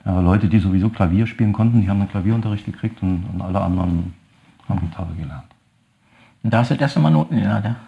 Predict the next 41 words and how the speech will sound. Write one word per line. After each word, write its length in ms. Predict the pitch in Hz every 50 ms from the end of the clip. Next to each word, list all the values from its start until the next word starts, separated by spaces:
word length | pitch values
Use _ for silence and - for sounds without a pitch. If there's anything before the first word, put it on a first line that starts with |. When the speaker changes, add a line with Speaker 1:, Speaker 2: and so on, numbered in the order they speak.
| - - - - _ -
Speaker 1:
<clears throat> 80 | 139 190 165 135 123 101 - - - _ _ _ _ _ _ _ _ _ _ -
Ja, 160 | - 123 104 101
ich 100 | 90 -
hab 120 | 107 101 92
auch 60 | 92
vorher 360 | - - 98 104 127 143 143
mir 160 | 135 127 123
das 180 | 110 104 87 78
selbst 360 | 85 90 87 110 127 123 -
versucht 360 | - - 107 104 117 113 -
beizubringen, 680 | - 90 87 110 110 - 110 101 - - 95 104 110 107
aber 200 | 92 92 95 92
da, 340 | 85 95 95 92 95 95 - - - - - - _ _
da 160 | - 98 95
musste 400 | 95 95 98 113 120 117 - -
ich, 80 | 110 -
da 100 | 85 80
hatte 120 | 85 -
ich 60 | -
dann 200 | - 80 80 85
Lehrer 580 | 85 92 110 120 123 120 120 120 120 120 117 117
und 160 | 101 87 85
jede 240 | 85 87 85 87 82
Woche 220 | 92 110 117 -
und 240 | 123 120 113 98 87
da 60 | 85
musste 260 | 82 85 82 - - 90
ich 60 | -
dann 260 | - 87 85 85 85
liefern 640 | 87 87 92 104 107 - 110 107 104 101 98 98 95
und 160 | 92 92 87
so 100 | 87 87
weiter 320 | 82 85 85 85 85 - 85
und 180 | 85 85 87 85
da 80 | 85
musste 340 | 85 87 87 87 87 - -
ich 60 | 82
dann 160 | - 82 85 82
mal 140 | 85 80
ran. 240 | 78 - - 73 76 - _ _ -
Speaker 2:
Ja. 60 | -